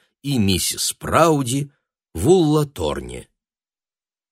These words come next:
Тем временем прибыли новые гости.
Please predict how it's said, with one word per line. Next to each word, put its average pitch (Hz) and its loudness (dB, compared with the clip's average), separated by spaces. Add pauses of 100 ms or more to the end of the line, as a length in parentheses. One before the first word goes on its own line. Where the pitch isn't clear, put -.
(560)
Тем 131 4
временем 165 6
прибыли 143 2
новые 104 6
гости. - -4